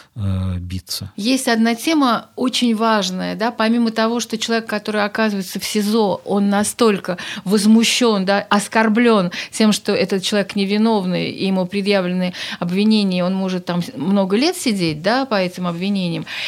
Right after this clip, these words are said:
Speaker 2: и он бьётся. Но кроме того, у каждого человека, как правило, есть семья, есть родственники,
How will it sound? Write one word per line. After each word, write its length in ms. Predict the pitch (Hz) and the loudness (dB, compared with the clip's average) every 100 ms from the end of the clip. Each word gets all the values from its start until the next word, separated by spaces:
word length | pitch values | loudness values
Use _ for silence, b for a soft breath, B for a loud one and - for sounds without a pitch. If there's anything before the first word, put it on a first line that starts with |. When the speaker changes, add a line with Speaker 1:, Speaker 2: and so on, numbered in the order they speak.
| 220 B _ | -8 B _
Speaker 2:
и 140 | 226 - | -4 2
он 260 | 240 233 | 2 4
бьётся. 520 | 208 233 240 190 - 196 | 4 4 4 2 0 -2
Но 140 | 196 | -2
кроме 320 | 190 302 285 | 0 2 4
того, 420 | 269 233 262 320 | 4 2 2 0
у 60 | - | -2
каждого 460 | - 247 233 208 208 | 2 2 2 -2 0
человека, 500 | 220 214 262 320 254 | 0 0 0 -2 -2
как 220 | 208 202 | -4 -2
правило, 300 | 247 277 240 | 0 2 2
есть 340 | 202 220 220 | 2 0 -2
семья, 520 | - 220 202 175 156 - | 0 0 2 -2 -4 -8
есть 320 | 185 233 220 | -4 -2 0
родственники, 840 | 220 214 214 - 190 185 180 - 185 | 0 0 -2 -6 -4 -2 -4 -6 -8